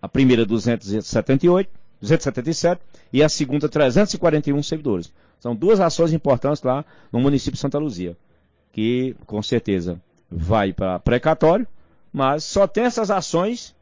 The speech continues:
contra a prefeitura, porque quem entrou, né? Se o sindicato não tivesse entrado com essas ações contra as prefeituras, os servidores não iriam contratar um advogado particular para entrar com a ação, especialmente evitando assim que fossem perseguidos.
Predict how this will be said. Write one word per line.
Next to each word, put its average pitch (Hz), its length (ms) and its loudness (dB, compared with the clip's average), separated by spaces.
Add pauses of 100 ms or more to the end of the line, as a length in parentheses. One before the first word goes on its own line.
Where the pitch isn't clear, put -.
(880)
contra 160 260 0
a 185 40 2
prefeitura, 214 520 2
porque 151 220 -4
quem 185 300 0
entrou, 139 340 0 (800)
né? 98 100 -10
Se - 140 -4
o 240 60 0
sindicato 151 420 -2
não 120 80 -2
tivesse 110 340 0
entrado 101 320 -4
com 98 80 -6
essas 92 240 -8
ações 95 320 -4
contra - 180 -6
as 123 80 -4
prefeituras, 202 520 0 (480)
os 403 180 0
servidores 190 340 4
não 311 80 2
iriam 208 200 2
contratar 127 440 2
um 120 60 4
advogado 110 420 2
particular 151 440 0
para 240 160 2
entrar 127 240 0
com 147 120 -2
a 160 40 4
ação, 190 340 0 (600)
especialmente 160 800 0
evitando 160 440 2
assim 143 220 0
que 175 100 -2
fossem 151 360 2
perseguidos. 143 800 2